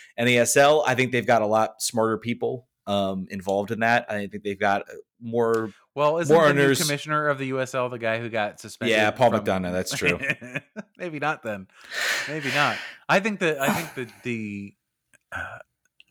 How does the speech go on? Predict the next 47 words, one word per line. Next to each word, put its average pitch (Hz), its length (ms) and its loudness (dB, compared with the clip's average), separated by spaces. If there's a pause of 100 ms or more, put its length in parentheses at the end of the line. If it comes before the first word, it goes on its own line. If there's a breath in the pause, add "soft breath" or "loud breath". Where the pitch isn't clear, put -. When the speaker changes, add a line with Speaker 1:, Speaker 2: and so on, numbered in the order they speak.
Speaker 2:
yeah, 104 260 -6
to 175 80 0
your, 170 120 2
to 131 140 -4
your, 143 260 2
to - 80 -10
your 123 100 -2
point, 113 320 -4
like, 95 140 -2
this 113 180 -4
is 107 160 -6
an 107 80 -2
opportunity 101 520 -4
for, 95 260 -12
for - 160 -4
people 98 400 -4
to, 92 320 0 (400 loud breath)
the 127 140 -4
market 117 420 0
to - 140 -16
prove 117 260 0
that 110 140 -4
this 107 180 -8
is 107 140 -6
something 107 260 -4
that 104 100 -8
people 101 240 -8
want 135 180 0
in 143 40 -10
the 139 60 -4
United 127 220 -2
States. 123 380 0 (320 loud breath)
It's, - 380 -8
uh, 92 400 0 (920 loud breath)
if 143 180 -8
you're 151 160 2
a 143 60 0
U 165 120 2
S, 156 140 -2
if 139 220 -6
you're, 143 200 0
if 131 120 -6
you're 135 80 -2
one 135 100 -2
of 127 60 -2
these 113 100 -2
people 85 420 -12